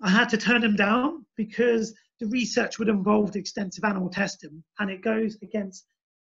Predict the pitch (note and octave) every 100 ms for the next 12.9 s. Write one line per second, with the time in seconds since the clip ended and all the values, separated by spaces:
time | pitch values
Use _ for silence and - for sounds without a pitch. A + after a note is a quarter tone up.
0 | _ C#4 A3+ A#3 A#3 G3+ F#3+ - G3+ F3+
1 | E3 D3+ C#3 _ _ _ _ _ - G3+
2 | G#3 G#3 F#3+ F#3+ B3 A#3+ - C4 A#3+ A3
3 | G#3 G3 F3 G#3+ F#3 E3 D#3 - G#3 F#3
4 | C4 - - A3+ G3 - _ _ - C4
5 | A#3+ G#3+ A3 B3 B3+ - _ _ _ _
6 | _ A#3 A3+ A3 B3 A#3 A#3+ - A#3 D#4+
7 | D#4 - C#4+ B3+ A#3+ G#3+ G3+ D3 - _
8 | _ _ _ _ _ _ _ _ C#4+ B3
9 | A3+ A3+ - A3+ B3+ - _ _ _ -
10 | A3+ - G#3+ G#3 G#3 G3 G#3+ F#3+ G3 F#3+
11 | F#3 G#3 F3+ E3 - _ _ _ - B3
12 | A#3+ - D#4+ - C4 - F#3 D#3+